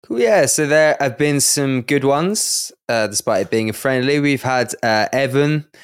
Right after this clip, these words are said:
who's come in, this is from F F C East Africa, with "Doesn't really matter." I suppose, uh, yeah, kind of, kind of true, I suppose. Um, John Allen with "Good tune-up."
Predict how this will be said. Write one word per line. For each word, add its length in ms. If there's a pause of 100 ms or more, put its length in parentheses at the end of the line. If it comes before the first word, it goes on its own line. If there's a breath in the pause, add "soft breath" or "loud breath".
(280 loud breath)
who's 260
come 340
in, 240
this 180
is 60
from 220
F 180
F 140
C 160
East 320
Africa, 420
with 220 (100)
"Doesn't 320
really 300
matter." 540 (140)
I 100
suppose, 460
uh, 280 (680 loud breath)
yeah, 280 (100)
kind 240
of, 160
kind 200
of 100
true, 200
I 60
suppose. 680 (180)
Um, 520 (800)
John 240
Allen 480
with 340
"Good 260 (100)
tune-up." 640